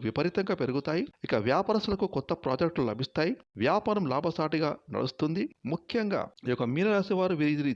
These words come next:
జీవిత భాగస్వామితో సంతోషంగా గడపడానికి ఇదే సరైన సమయం.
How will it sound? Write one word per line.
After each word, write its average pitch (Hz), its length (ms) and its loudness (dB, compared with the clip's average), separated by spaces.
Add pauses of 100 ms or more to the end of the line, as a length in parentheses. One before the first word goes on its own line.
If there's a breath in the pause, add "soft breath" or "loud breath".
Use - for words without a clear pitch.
జీవిత 185 220 0 (140)
భాగస్వామితో 151 600 -2 (220)
సంతోషంగా 190 600 0
గడపడానికి 156 560 0 (300)
ఇదే 156 140 2 (100)
సరైన 156 260 0 (120)
సమయం. 156 280 0